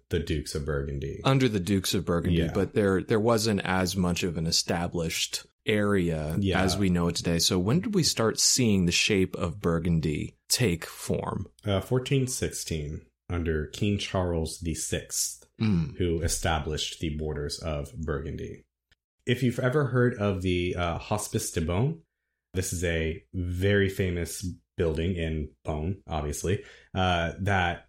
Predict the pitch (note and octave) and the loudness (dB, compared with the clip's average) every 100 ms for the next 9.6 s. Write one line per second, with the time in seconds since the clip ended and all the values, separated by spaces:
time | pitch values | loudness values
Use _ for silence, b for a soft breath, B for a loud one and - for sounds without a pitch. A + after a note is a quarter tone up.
0 | - G2 F#2 E2+ F2 F2 F2 E2+ E2 E2 | -2 2 2 0 -2 0 2 2 2 0
1 | - - G#2 F2+ - E2+ E2 D#2+ G2+ B2+ | -4 -2 0 0 -2 -2 0 0 0 0
2 | F2 D#2+ D#2 D#2+ E2 E2+ E2 E2 - - | -2 -2 -2 -2 -2 -2 -2 -4 -4 -4
3 | E2 D#2+ - - - F#2 F2 D#2+ D#2+ D#2+ | -2 -2 -6 -12 -8 -4 -2 -2 -2 -2
4 | D#2 D2+ D2+ D2 - F2 - F2 F#2 C3 | -2 -2 -4 -6 -2 -2 0 -2 -2 -4
5 | - _ _ _ C3+ B2 G2 E2 C#2+ F#2 | -8 _ _ _ 4 4 4 -2 -4 -4
6 | D#2+ D2+ D2 C#2+ C#2 - E2 A#2 C3 G2 | -2 -2 -2 -4 -4 -2 0 2 4 2
7 | F2 C#3 - - A2+ F#2+ F#2 - D#2 C#2+ | 2 2 2 0 2 2 2 0 0 -2
8 | F#2+ F2 E2 - G2 E2+ E2+ D#2+ E2+ D2 | 0 2 0 0 -2 0 -2 -2 0 -2
9 | D2 G2 F2 D#2 D2+ D2 | -2 0 2 2 0 -4